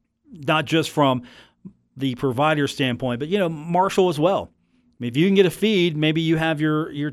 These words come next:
your announcers. Because, again, E S P N Plus, if it's a road game, it's gonna be the home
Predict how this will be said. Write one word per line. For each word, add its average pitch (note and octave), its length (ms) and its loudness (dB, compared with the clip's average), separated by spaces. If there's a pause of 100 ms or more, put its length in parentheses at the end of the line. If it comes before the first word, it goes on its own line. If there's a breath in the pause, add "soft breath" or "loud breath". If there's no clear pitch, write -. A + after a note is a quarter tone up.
your D#3+ 200 -2
announcers. D3+ 520 0
Because, F3 300 -2 (260 loud breath)
again, F#3 420 0
E B3 120 4
S A#3+ 100 6
P G#3+ 100 2
N E3 80 4
Plus, G3 320 4
if D#3+ 120 0
it's C#3+ 100 -8
a C#3+ 60 -2
road A3 240 6
game, C#3 200 4
it's C#3 120 -4
gonna E3 160 -2
be D3 180 0
the B2+ 500 -2 (800 loud breath)
home E3 540 4